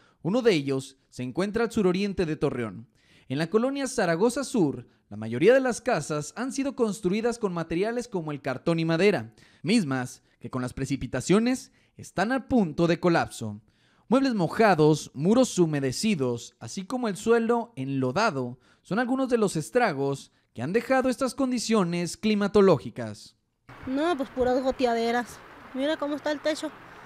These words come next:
Speaker 2: Ya donde se, el peso del agua ya se está, las tablas ya se están columpiando. Pues ya se está cayendo.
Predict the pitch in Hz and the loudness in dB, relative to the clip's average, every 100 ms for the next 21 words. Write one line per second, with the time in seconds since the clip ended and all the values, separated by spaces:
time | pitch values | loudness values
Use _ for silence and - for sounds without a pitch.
0 | - - 247 254 277 294 311 285 254 254 | -20 -14 -6 -4 -2 0 2 2 0 -2
1 | 247 240 269 294 339 339 302 294 339 311 | -4 -4 -2 0 2 2 2 2 0 0
2 | 302 294 311 311 302 294 302 302 302 - | -2 -4 -8 -8 -6 -4 -4 -4 -4 -6
3 | 269 285 294 285 - 277 277 277 277 254 | -6 -4 -2 -4 -4 -4 -2 -2 -2 -4
4 | 214 - - - 247 233 220 240 247 285 | -8 -16 -14 -2 -2 -2 -6 -4 -2 -2
5 | 320 - - - - - - 226 220 226 | -4 -6 -20 -20 -20 -20 -16 -12 -8 -8
6 | 214 - 254 262 240 240 262 302 330 | -8 -6 -4 -2 -2 -2 0 0 -2